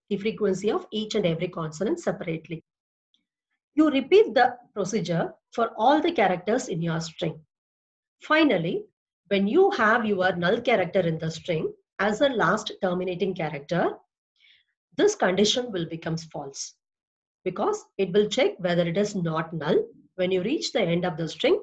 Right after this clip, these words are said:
the character is null. So this condition is going to become false. So in that case, the control will come outside the for loop. Now you have your answer in all the variables.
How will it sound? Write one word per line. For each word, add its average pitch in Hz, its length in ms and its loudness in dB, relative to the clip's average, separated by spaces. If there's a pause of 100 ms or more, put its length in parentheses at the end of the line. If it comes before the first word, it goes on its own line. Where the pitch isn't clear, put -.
(140)
the 170 80 -10
character 165 440 -2
is 165 200 -4
null. 160 280 -2 (600)
So 302 180 -2
this 302 200 -2
condition 208 520 2
is 175 140 -2
going 185 260 -2
to 214 80 -6
become 165 320 -6
false. 175 500 -2 (220)
So - 140 -8
in 165 220 -4
that 175 280 -2
case, 269 380 0 (380)
the 196 80 2
control 196 420 0
will 175 240 -2
come - 260 -4 (200)
outside 196 360 2
the 214 60 -6
for 147 280 -10
loop. 156 140 -12 (1040)
Now 175 460 0 (380)
you 277 200 -2
have 277 300 0
your 240 200 4
answer 165 480 0 (200)
in 196 120 -4
all 196 300 0
the 190 80 0
variables. 156 640 -2